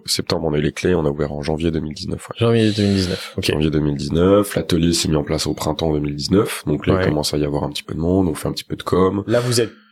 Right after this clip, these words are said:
Speaker 2: que trois
Speaker 1: Ouais.
Speaker 2: opérationnels sur place, du coup.
Speaker 1: Ouais, c'est ça, et puis en fait, euh, c'est pareil, tu vois, là, dans le business plan, on s'est dit que ça suffit, il fallait une personne et demie pour travailler, mais en fait, pas du tout, tu vois.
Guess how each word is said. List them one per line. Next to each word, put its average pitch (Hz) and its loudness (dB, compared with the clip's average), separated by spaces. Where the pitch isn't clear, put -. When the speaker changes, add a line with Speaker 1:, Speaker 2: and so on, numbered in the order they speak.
Speaker 2:
que 110 0
trois 120 2
Speaker 1:
Ouais. 127 2
Speaker 2:
opérationnels 117 0
sur - -4
place, - -2
du 101 0
coup. 90 4
Speaker 1:
Ouais, 87 2
c'est - 0
ça, 117 0
et 80 2
puis - -2
en 76 0
fait, - -4
euh, 73 -4
c'est - -14
pareil, 101 0
tu - -2
vois, 82 4
là, 76 0
dans 71 -2
le 73 -8
business 73 -8
plan, 82 0
on 80 2
s'est 76 -2
dit 73 -4
que - -4
ça - -4
suffit, - -2
il 80 -6
fallait 76 0
une 76 -4
personne 73 -2
et 76 4
demie 78 2
pour - -8
travailler, 87 2
mais 82 -6
en 73 -8
fait, - -18
pas - -4
du 82 -6
tout, 98 2
tu 87 -4
vois. 80 0